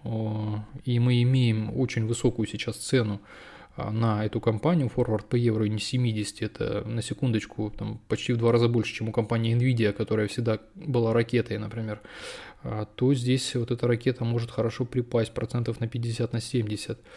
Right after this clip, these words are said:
Но если, а, она добьётся тех финансовых результатов, которые она перед собой поставила, то, безусловно, эта цена может быть оправдана. Но у меня скептические сейчас вот настроения в отношении данной компании, поскольку рынок,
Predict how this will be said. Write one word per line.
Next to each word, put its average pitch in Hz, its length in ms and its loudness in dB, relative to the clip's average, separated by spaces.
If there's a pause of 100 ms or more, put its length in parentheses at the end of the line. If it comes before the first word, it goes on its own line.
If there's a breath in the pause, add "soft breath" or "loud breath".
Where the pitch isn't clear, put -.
(280 loud breath)
Но 135 160 4
если, 127 560 6
а, - 380 0
она 113 160 2
добьётся 117 440 2
тех 135 160 0
финансовых 123 400 -2
результатов, 120 460 2
которые 113 320 2
она 110 120 0
перед 110 200 -2
собой 113 260 0
поставила, 107 600 0
то, 139 200 0
безусловно, 127 720 0
эта 110 200 0
цена 120 320 -2
может 117 320 0
быть 117 280 0 (480 loud breath)
оправдана. 110 840 2 (1040 loud breath)
Но 135 60 2
у 131 40 2
меня 123 140 0
скептические 120 640 -2
сейчас - 380 -2
вот - 120 -12
настроения 120 800 2
в 117 200 -2
отношении 113 420 -2
данной 110 240 0
компании, 110 480 -2
поскольку 127 720 0
рынок, 123 380 2